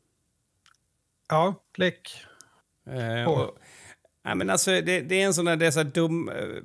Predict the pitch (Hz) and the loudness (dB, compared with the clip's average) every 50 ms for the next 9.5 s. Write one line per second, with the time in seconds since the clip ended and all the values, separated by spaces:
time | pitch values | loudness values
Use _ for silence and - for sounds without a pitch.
0 | - - - - 165 165 165 - 175 147 - 170 165 165 156 151 - 151 147 135 | -14 -10 -2 0 0 0 2 0 -4 -2 0 0 0 0 -2 0 0 0 0 2
1 | 151 147 151 151 147 131 - 160 151 151 151 156 151 160 156 143 - - 165 147 | 0 2 2 2 0 0 0 0 0 0 0 0 0 0 -2 -2 0 2 2 2
2 | 123 104 - - - - - - - _ _ _ _ _ _ _ _ _ _ _ | 2 2 -2 -4 -6 -6 -8 -10 -16 _ _ _ _ _ _ _ _ _ _ _
3 | _ _ _ _ _ _ _ _ _ _ _ _ _ _ _ - 135 120 113 107 | _ _ _ _ _ _ _ _ _ _ _ _ _ _ _ -8 -6 -4 -4 -4
4 | 107 113 113 110 110 110 113 - - _ _ _ _ _ _ _ _ _ - _ | -4 -4 -4 -6 -6 -6 -8 -10 -14 _ _ _ _ _ _ _ _ _ -20 _
5 | - _ _ - - - - - 170 175 175 170 - _ _ _ _ _ _ _ | -20 _ _ -12 -10 -10 -6 -2 0 0 0 0 -4 _ _ _ _ _ _ _
6 | _ - 143 160 175 185 202 214 202 202 - - _ _ _ _ - - 175 185 | _ 2 4 6 6 6 6 4 0 -4 -8 -18 _ _ _ _ -2 0 2 2
7 | 190 185 _ _ _ - - - 180 185 - 175 175 214 - - _ _ _ _ | 2 0 _ _ _ -14 -6 -2 -2 0 2 0 0 0 -2 -8 _ _ _ _
8 | _ _ _ - - - - 151 156 - - 170 170 165 190 196 202 208 190 - | _ _ _ -14 -8 -2 0 0 0 2 2 0 0 2 2 2 2 2 0 0
9 | - - 175 170 - - 185 180 165 - | 0 -2 -2 0 0 0 2 2 0 -2